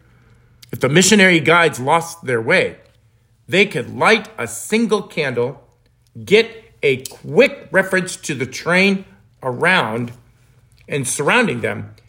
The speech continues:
and quickly pick up their path, extinguishing the candle again for safety reasons. And the missionaries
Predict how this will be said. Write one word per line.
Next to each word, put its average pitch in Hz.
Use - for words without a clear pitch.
and 156
quickly 185
pick -
up 180
their 151
path, 139
extinguishing 170
the 127
candle 131
again 110
for 175
safety 147
reasons. -
And 104
the 107
missionaries 127